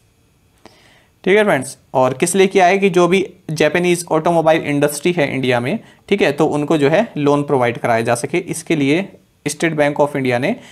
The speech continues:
जापान बैंक for international cooperation, जेबीआईसी के साथ वन बिलियन यूएस डॉलर का लोन साइन किया है। और इससे पहले भी जो है वन बिलियन का ये साइन कर चुके हैं, वन बिलियन डॉलर का, तो अब टोटल कितना हो गया है? टू बिलियन यूएस डॉलर का हो चुका है।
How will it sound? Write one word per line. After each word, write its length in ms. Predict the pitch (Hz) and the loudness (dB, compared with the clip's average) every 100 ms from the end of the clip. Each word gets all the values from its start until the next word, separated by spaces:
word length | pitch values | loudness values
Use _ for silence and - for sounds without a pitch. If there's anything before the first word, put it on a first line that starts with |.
| - _ _ _ - | -20 _ _ _ -16
जापान 520 | - 139 147 180 196 | -4 0 2 2 2
बैंक 280 | 156 120 - | 0 -4 -2
for 140 | 151 | 0
international 580 | 147 147 151 143 - 165 | 0 0 0 -2 -4 -6
cooperation, 460 | 170 127 135 127 127 | -4 -2 -2 -4 -6
जेबीआईसी 840 | 127 143 151 165 135 135 131 135 | -2 0 0 -2 0 -2 -2 -4
के 80 | 131 | -2
साथ 220 | 135 165 - 160 | 2 0 0 -2
वन 220 | 165 190 | 0 0
बिलियन 320 | 165 147 151 | 0 0 0
यूएस 200 | 135 131 135 | -2 -4 -6
डॉलर 180 | 120 | -6
का 120 | 117 135 | -4 -4
लोन 240 | 123 196 - _ _ | -4 -6 -10 _ _
साइन 400 | - 151 123 120 | -4 -2 -2 -6
किया 160 | - - | -12 -12
है। 200 | - 160 - - - _ - | -12 -16 -18 -20 -20 _ -2
और 140 | 147 | -2
इससे 280 | 143 - 190 | 0 -2 -2
पहले 420 | 190 185 190 196 - - | 0 2 2 0 -6 -12
भी 260 | 160 180 180 | -4 -2 0
जो 160 | 160 | 0
है 200 | 165 202 | 2 0
वन 280 | 196 147 147 | 0 -2 0
बिलियन 320 | 151 147 151 | 2 2 0
का 120 | 151 | 0
ये 80 | 156 | 0
साइन 260 | 160 143 139 | 0 -2 -2
कर 140 | 139 | -4
चुके 220 | 135 139 | -4 -4
हैं, 80 | 165 | -2
वन 180 | 170 147 | -2 -2
बिलियन 340 | 135 131 139 | 0 0 0
डॉलर 260 | 131 127 147 | -2 -4 -2
का, 120 | 185 | -2
तो 180 | 208 147 | -2 -2
अब 200 | - 147 | 0 0
टोटल 260 | 151 147 147 | 0 0 -2
कितना 260 | 147 147 151 | -4 0 2
हो 80 | |
गया 160 | 143 139 | 4 2
है? 260 | 208 233 _ | 0 -4 _
टू 120 | 156 | 0
बिलियन 320 | 135 123 139 | 0 -2 -4
यूएस 260 | 147 123 143 | -4 -4 -4
डॉलर 360 | - 143 117 113 | -4 -4 -2 -2
का 100 | 147 | -2
हो 180 | 156 | -4
चुका 220 | 113 - - | -8 -10 -14
है। 240 | - - | -16 -20